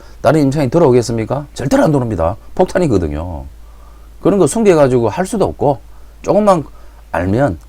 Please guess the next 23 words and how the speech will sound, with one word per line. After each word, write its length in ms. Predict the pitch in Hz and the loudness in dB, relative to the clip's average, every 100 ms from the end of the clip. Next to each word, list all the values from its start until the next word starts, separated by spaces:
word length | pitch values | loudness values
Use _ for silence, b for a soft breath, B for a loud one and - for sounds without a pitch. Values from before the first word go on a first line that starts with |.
| - | -6
그 140 | 107 | -4
절대로 480 | 123 175 208 180 110 | 0 0 2 2 0
어떤 240 | 90 123 107 | -2 -2 -2
임차인도 320 | 85 107 95 | -4 -6 -8
안 140 | 78 | -6
들어와요. 320 | 131 113 67 | -2 -2 -4
그러니까 220 | 113 120 - | -6 -6 -4
팔고 320 | - 214 233 | 0 0 0
싶어도 320 | 190 139 82 B B | -2 -2 -4 B B
못 140 | 160 | 2
팔았던 320 | 262 208 120 | 4 4 2
거예요, 180 | 78 69 | 0 -4
가게를요. 480 | 71 85 80 62 55 - - - - b b b | -6 -4 -4 -6 -12 -20 -20 -20 -20 b b b
그래서 420 | 175 185 147 82 - - b b b b b b b | 2 4 4 2 -2 -18 b b b b b b b
사장님, 380 | - 117 113 80 | -2 0 0 0
그러면요, 580 | 104 123 87 82 90 64 64 - - - - - - - - - - - b b b b - | 0 0 0 -4 -6 -8 -16 -20 -20 -20 -20 -20 -20 -20 -20 -20 -20 -20 b b b b -4
잔금 240 | 101 117 | 0 2
납부하고 840 | 127 - 131 175 110 82 85 67 71 - - - - - | 2 0 0 2 4 2 0 -4 -10 -20 -20 -20 -20 -6
저희가 320 | - 95 87 | 2 2 2
기간을 680 | 73 107 120 85 76 80 64 - - - - - - - - - | -2 0 0 0 -2 -4 -8 -14 -20 -20 -20 -20 -20 -20 -20 -6
조금 260 | 120 143 | 0 0
더 100 | 117 | 0
드릴게요. 580 | 87 107 107 69 67 62 | 0 0 0 -4 -6 -10